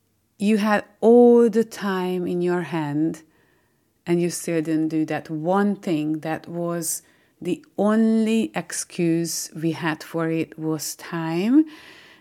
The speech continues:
And then all of a sudden, it, we just realized, like, actually time was never,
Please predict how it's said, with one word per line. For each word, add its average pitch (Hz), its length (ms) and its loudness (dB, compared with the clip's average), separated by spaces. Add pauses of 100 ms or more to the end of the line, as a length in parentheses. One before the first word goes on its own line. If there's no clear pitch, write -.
And 202 160 2
then 226 120 6
all 311 160 8
of 330 80 4
a 311 40 8
sudden, 311 300 8
it, 247 180 2
we 220 140 2
just 208 300 -2
realized, 240 420 6
like, 190 220 -2
actually 226 380 0
time 240 420 2
was 180 200 -2
never, 170 720 0